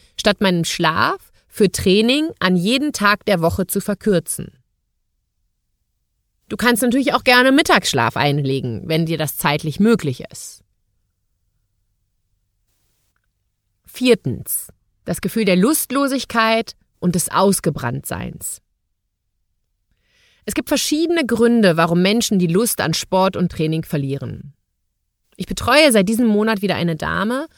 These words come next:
und auch drei Athleten, die in einem Übertraining sind. Denn Übertraining ist einer von zwei Gründen,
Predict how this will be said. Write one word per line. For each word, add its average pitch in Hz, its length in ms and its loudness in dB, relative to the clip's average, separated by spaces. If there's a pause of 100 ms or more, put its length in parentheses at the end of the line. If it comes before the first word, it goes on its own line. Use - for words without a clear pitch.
(180)
und 185 160 -4
auch 170 100 -4
drei 196 420 0
Athleten, 196 760 -2 (340)
die 196 80 4
in 214 80 4
einem 185 380 2
Übertraining 156 720 0
sind. - 480 -10 (920)
Denn 180 140 -4 (120)
Übertraining 226 920 2 (160)
ist - 280 -6
einer 214 400 2
von 190 220 -2
zwei 156 240 -2
Gründen, 190 680 -2